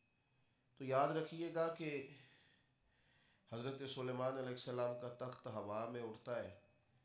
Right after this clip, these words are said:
बड़े लोग परेशान होते थे इस पर, हमारे बुज़ुर्ग उसका जवाब लिखते थे और बड़ी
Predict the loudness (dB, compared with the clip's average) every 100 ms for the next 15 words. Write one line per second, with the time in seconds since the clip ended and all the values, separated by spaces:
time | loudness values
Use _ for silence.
0 | _ _ -20 -20 -20 -10 -4 0 0 0
1 | -2 -4 -4 -2 -2 -2 -6 -6 -8 -8
2 | -10 -8 -6 -6 -10 -18 -20 -20 -20 -20
3 | -20 -14 -6 -2 -2 -2 -4 -4 -2 -4
4 | -6 -4 -2 -2 0 -2 -2 -8 -6 -8
5 | -6 -8 -6 -6 -6 -6 -6